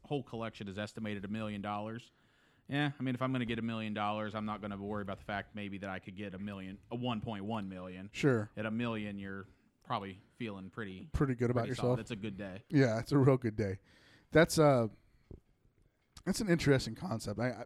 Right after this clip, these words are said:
Speaker 2: maybe we should ask Twitterverse out there, uh, other than what should we call our, our <laughs> followers, uh, do you open it? Like, do you, do you open the f-, the forty-eight Bowman set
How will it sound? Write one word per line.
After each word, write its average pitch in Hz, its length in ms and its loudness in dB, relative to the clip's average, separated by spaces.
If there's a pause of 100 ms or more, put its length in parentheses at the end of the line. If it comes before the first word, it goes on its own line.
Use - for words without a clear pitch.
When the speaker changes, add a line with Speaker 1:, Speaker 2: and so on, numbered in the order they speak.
(100)
Speaker 2:
maybe 151 200 6
we 160 80 8
should 131 160 2
ask 127 200 4
Twitterverse 113 520 6
out 113 180 0
there, 113 200 0 (540)
uh, 120 220 6
other 135 200 8
than 123 180 6
what 123 160 4
should 123 140 0
we 117 80 4
call 110 580 2
our, 101 320 2
our 113 140 0
<laughs> - 0 -
followers, 123 760 4 (420)
uh, 110 240 2 (260)
do 139 100 4
you 151 220 4
open 123 280 4
it? - 140 -14
Like, 104 260 -6 (160)
do 120 120 0
you, 123 380 4
do 117 120 -6
you 127 140 0
open 131 320 2
the 117 60 -4
f-, - 280 -16
the 120 100 -2
forty-eight 113 460 0
Bowman 107 340 0
set 95 280 -8